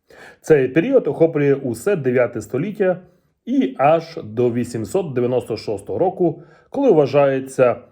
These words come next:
офіційна дата приходу угорців саме в Панонію. Угорці на чолі із Дюлою, титулованим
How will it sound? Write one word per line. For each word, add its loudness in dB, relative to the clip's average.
офіційна 0
дата 0
приходу -2
угорців -2
саме -4
в -18
Панонію. -2
Угорці 4
на 2
чолі 0
із -8
Дюлою, 2
титулованим 2